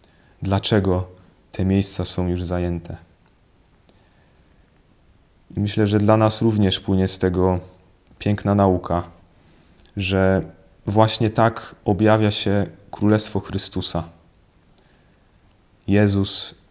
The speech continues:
jest Królem ukrzyżowanym. On nie przyszedł po to, żeby rozdzielać nam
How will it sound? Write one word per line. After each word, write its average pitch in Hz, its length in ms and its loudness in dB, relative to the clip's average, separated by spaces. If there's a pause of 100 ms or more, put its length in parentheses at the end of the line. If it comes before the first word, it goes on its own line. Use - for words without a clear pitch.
(100)
jest 92 360 -2
Królem 101 460 2
ukrzyżowanym. 92 800 -2 (1700)
On 110 200 4
nie 113 100 4
przyszedł 107 360 -2
po 98 160 0
to, 95 140 -4
żeby 90 460 0 (540)
rozdzielać 95 720 0
nam 90 380 -2